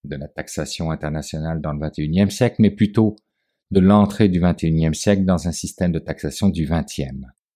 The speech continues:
Il n'y a pas grand-chose qui me fera changer d'avis sur ce point.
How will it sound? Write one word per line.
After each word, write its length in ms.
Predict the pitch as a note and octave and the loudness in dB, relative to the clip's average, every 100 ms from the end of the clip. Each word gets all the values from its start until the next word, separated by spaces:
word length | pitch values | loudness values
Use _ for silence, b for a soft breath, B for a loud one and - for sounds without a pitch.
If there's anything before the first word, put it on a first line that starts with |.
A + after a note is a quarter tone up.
| _ _ _ _ - | _ _ _ _ 2
Il 40 | |
n'y 60 | F#2 | 4
a 60 | |
pas 160 | - F#2+ | 4 2
grand-chose 840 | F2+ G2 F#2 - A2 A#2 G#2+ G#2 - | 4 4 4 4 4 4 0 -4 -2
qui 80 | |
me 60 | E2 | -2
fera 160 | - F2 | -2 -4
changer 280 | - F2 | -2 -2
d'avis 240 | E2+ E2 G2 | -2 0 -2
sur 160 | - | -4
ce 140 | - E2 | -6 -8
point. 300 | - D2+ | -6 -8